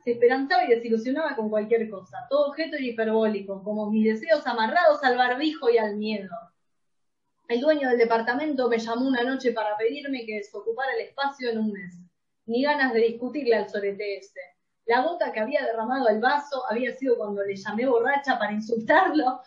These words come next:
porque me había incrementado el alquiler pese a la ley emitida por Alberta. Entonces dije, ya fue. Decidí regresar a casa de mi madre porque ilusamente creí que la pandemia era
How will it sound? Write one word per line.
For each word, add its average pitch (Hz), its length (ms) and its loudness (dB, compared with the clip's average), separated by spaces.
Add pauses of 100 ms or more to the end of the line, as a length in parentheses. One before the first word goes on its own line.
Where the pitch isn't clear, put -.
(160)
porque 247 220 2
me 254 80 4
había 359 160 2
incrementado 262 540 6
el 277 80 6
alquiler 262 520 6
pese 277 220 -4
a 254 60 4
la 262 120 0
ley 339 260 2
emitida 262 460 0
por 226 140 6
Alberta. 202 680 4 (300)
Entonces 330 360 4
dije, 277 200 0
ya 320 180 4
fue. 214 480 4 (220)
Decidí 277 420 6
regresar 285 420 4
a 262 120 2
casa 302 280 0
de 220 60 2
mi 226 120 2
madre 269 320 4
porque 214 320 -2
ilusamente 254 640 0
creí 220 280 2
que 240 60 4
la 214 140 4
pandemia 254 380 0
era 247 100 0